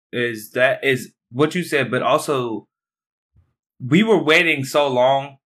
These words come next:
I think, to s-, for Rudy to join back up with somebody from his family or someone that he cared about, and for them to, for the story to give that to us, but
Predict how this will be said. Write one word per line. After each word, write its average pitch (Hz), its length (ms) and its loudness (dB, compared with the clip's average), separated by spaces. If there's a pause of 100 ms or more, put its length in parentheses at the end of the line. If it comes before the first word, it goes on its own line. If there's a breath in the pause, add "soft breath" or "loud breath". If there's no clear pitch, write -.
(160)
I - 80 0
think, 135 340 -2 (100)
to 131 120 -6
s-, - 280 -8
for 117 180 -4
Rudy 123 320 0
to 110 220 -10 (480)
join 127 240 2
back 117 180 -2
up 117 140 -4
with 107 120 -8
somebody 107 460 -2
from 92 300 -20 (340)
his 107 340 -6
family 117 460 -2
or 104 160 -4
someone 113 400 -4
that 104 120 -4
he 104 120 -10
cared 104 180 -6
about, 95 280 -10 (540 loud breath)
and 127 280 0
for 143 200 -4 (100)
them 143 260 2
to, 135 360 -2
for 131 440 -4
the 113 440 -10
story 160 400 0
to 135 120 -4
give 131 220 0
that 113 160 -4
to 120 120 -6
us, 101 80 -8
but - 200 -6